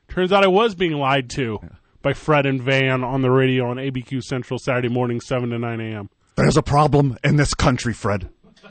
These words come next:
Speaker 2: Youth sports can only be afforded by the top one-tenth of one percent of children in this country.
Speaker 1: Youth sports survive on these snack packs that you just made. That's the point I'm trying to get to.
Speaker 2: Yeah.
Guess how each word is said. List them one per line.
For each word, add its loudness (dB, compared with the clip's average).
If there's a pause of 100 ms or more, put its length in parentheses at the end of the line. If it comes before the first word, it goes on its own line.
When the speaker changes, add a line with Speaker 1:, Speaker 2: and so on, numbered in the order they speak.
(440)
Speaker 2:
Youth 4
sports 4 (300)
can 2
only 6
be 4
afforded 2
by -2
the -2
top 0
one-tenth 2
of 0
one 4
percent 0
of -6
children 0
in -6
this -6
country. -10 (1080)
Speaker 1:
Youth 2
sports 2
survive 2
on 2
these -2
snack -2
packs -10
that -6
you -4
just -4
made. -4
That's 0
the -8
point 2
I'm 0
trying 0
to -4
get -8
to. -6
Speaker 2:
Yeah. -14